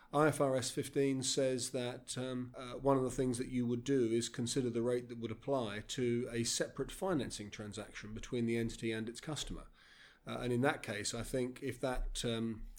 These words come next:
if that rate was negative, then I F R S fifteen suggests that you would apply the negative rate, that, that, that you wouldn't floor it at zero. Um, similarly, if you look at I F R S two, there's a piece in I F R S two that says you need to use a risk-free rate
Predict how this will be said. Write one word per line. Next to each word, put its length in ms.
if 180
that 220
rate 320
was 280
negative, 600
then 540
I 120
F 120
R 40
S 60
fifteen 440
suggests 460
that 160
you 160
would 160
apply 420
the 100
negative 440
rate, 300
that, 220
that, 160
that 160
you 100
wouldn't 180
floor 300
it 100
at 120
zero. 400
Um, 240
similarly, 440
if 140
you 60
look 160
at 80
I 160
F 100
R 80
S 100
two, 320
there's 160
a 40
piece 260
in 80
I 120
F 120
R 40
S 60
two 260
that 100
says 240
you 80
need 160
to 80
use 180
a 60
risk-free 440
rate 380